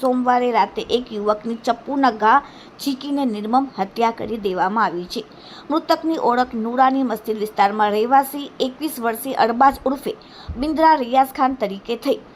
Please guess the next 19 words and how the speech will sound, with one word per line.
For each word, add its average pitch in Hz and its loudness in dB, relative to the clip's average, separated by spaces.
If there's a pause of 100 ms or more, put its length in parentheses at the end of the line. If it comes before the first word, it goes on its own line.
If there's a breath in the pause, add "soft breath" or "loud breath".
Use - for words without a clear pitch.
(260 loud breath)
પ્રાથમિક 311 0
તપાસમાં 254 0
હત્યાનું 254 -2
કારણ 226 2
માત્ર 233 -2
એક 247 -2
હજારમાં 233 -2
ખરીદવામાં 240 0
આવેલ 220 0
એક 214 -6
મોબાઈલ 226 0
ફોનને 226 -4
લઈને 220 -2 (360 loud breath)
થયેલો 254 2
સામાન્ય 262 2
વિવાદ 233 -2
હોવાનું 208 0
સામે 202 -2
આવ્યું. 190 -2